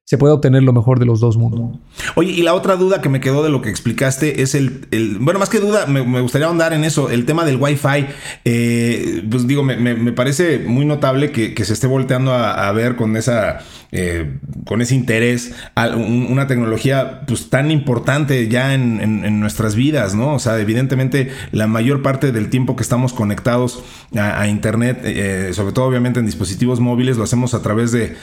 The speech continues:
Speaker 2: de Wi-Fi. Eh, digo, no, no, me parece interesante que se, que se optimice y que se voltee a ver esto, este, pues, algo que es tan importante para el consumo, ¿no?
Speaker 1: Sí, totalmente. Fíjate que el tema de las telecomunicaciones en general ha avanzado muchísimo.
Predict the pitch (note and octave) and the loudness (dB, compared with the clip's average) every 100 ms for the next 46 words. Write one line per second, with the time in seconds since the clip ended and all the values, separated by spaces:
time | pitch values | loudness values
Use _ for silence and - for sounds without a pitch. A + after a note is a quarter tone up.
0 | - - A2 A#2+ C3 C3 B2 C#3 - G#2 | -10 -2 0 2 0 0 0 -2 -2 -2
1 | F#2 D2+ C#2+ F#2 A2 A#2 A#2 A2 - A#2+ | -2 -2 -2 -4 -2 -2 0 -4 -2 -2
2 | C3 C3+ C#3 C#3 - - - - - A2+ | 0 0 0 -2 -10 -16 -18 -10 -6 0
3 | B2 A2 C#3+ E3 E3+ C3+ B2 C#3 D3 C#3 | 0 0 0 0 0 0 0 0 -2 -2
4 | A#2+ A2+ G#2+ - G#2+ A2 - A#2 C3+ D#3+ | -2 0 -2 -2 -2 -2 -2 0 0 0
5 | C#3 B2 B2 B2 G2+ G2+ G2+ B2 B2+ B2+ | 0 -2 -2 -2 -2 -2 -2 0 0 0
6 | B2+ A#2+ C#3 C3 C3 G#2 G2 - G2 F#2+ | 0 -2 0 0 0 -2 -2 -2 -2 -2
7 | F2+ F2+ - G2 - F2 F#2+ G#2+ A#2+ A#2+ | -2 -6 -6 -6 -4 -2 0 0 0 0
8 | A2 G#2+ A2+ G2+ F#2 G#2+ A2+ G2+ F#2 G2+ | -4 0 -2 0 0 0 0 -2 -2 0
9 | E3 E3+ F#2+ G#2 - - _ _ _ _ | 0 0 0 -2 -4 -10 _ _ _ _
10 | - D#3+ F3+ C#3+ D#3 D#3+ E3 D#3 G3+ G#3+ | 2 4 4 4 4 6 4 6 6 4
11 | B3+ D3+ - E3+ F3+ D3+ C3 - B2 B2 | 2 2 4 4 6 6 4 4 4 4
12 | B2 A#2+ B2 A2 D3 C#3+ C#3+ A#2 A#2+ A2+ | 4 4 4 4 4 4 4 4 4 6
13 | A#2+ C#3 - C3 C#3 A#2+ C#3 C3 B2 G#2+ | 6 4 4 4 6 4 4 6 4 4
14 | B2+ G#2+ B2+ D#3 F#3 | 2 4 4 4 2